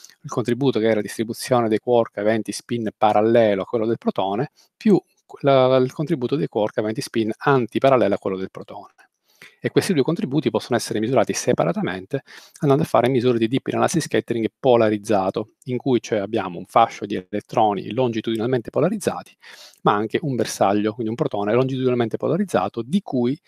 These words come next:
sappiamo anche invertire la polarizzazione.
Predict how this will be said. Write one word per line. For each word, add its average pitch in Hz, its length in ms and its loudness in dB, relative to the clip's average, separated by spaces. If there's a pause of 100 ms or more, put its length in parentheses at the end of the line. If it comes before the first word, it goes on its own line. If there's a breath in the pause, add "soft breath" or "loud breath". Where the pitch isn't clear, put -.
(240 soft breath)
sappiamo 123 560 0
anche 113 380 -2
invertire 120 560 -2
la 101 100 2
polarizzazione. 98 720 -6